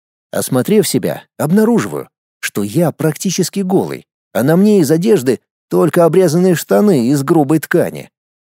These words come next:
Уже хорошо, что ни в чем мать родила, а то неизвестно, с кем мне придется встретиться. Когда отсчет прекратился, мое тело пронзила легкая боль, а окружающий мир моргнул.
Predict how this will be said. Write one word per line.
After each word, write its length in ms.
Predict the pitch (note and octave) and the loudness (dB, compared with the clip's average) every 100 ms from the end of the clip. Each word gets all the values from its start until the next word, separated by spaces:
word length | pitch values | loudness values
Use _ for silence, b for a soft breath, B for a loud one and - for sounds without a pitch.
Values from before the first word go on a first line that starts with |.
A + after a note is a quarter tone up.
| _ _ - | _ _ -2
Уже 440 | C#3 F#3 C#3 F3 | 0 2 2 0
хорошо, 560 | E3 F#3+ F#3 - C#2 - | 0 -2 -2 -4 -6 -8
что 320 | - - F3+ D#3 | -12 -4 0 2
ни 140 | G3 | 0
в 80 | - | 0
чем 240 | - F#3 | 0 2
мать 280 | D#3+ D3 - | 2 0 -2
родила, 460 | C3+ C3+ F#2 C2+ - _ | -2 -2 -4 -6 -10 _
а 120 | - E3 | -6 0
то 140 | F3+ C3 B B | 0 -2 B B
неизвестно, 680 | D3+ G#3 F#3+ G3+ G3+ G#3+ A3 | 0 2 2 4 2 2 0
с 80 | |
кем 240 | - E3 E3+ | 2 2 4
мне 180 | F3+ C3+ | 2 0
придется 640 | - D#3+ E3 C#3+ A#2+ E3+ | -2 -2 2 0 2 0
встретиться. 760 | - E3 C3+ - A#2+ - F2+ - _ _ _ _ _ _ _ _ _ _ | 0 0 0 -2 -8 -6 -6 -8 _ _ _ _ _ _ _ _ _ _
Когда 300 | D#2+ D#2+ G#2+ | -8 -2 0
отсчет 360 | A#2 - C3+ A#2 | -2 -2 -4 -2
прекратился, 760 | A#2+ A2+ A#2 G#3+ F3 - C#2+ - _ - | -4 -4 -2 -2 -2 -2 -10 -14 _ -6
мое 240 | G2 B2+ | -2 -2
тело 280 | - G3 F#3 | 0 2 0
пронзила 560 | - E3+ F3 D3+ F3+ | 0 0 0 0 0
легкая 440 | E3 D#3+ - - D#3 | 2 0 -2 -4 -4
боль, 320 | G2+ D#2 A#1+ _ _ | -4 -10 -12 _ _
а 140 | F2 G#2+ | -2 0
окружающий 720 | - D3+ B2 E3+ C#3+ - D#3 | 2 0 2 2 0 -2 0
мир 280 | F3+ F3+ D#3 | 2 2 2
моргнул. 640 | D#3+ D3 B2 A#2 C2 | 0 0 -2 -4 -6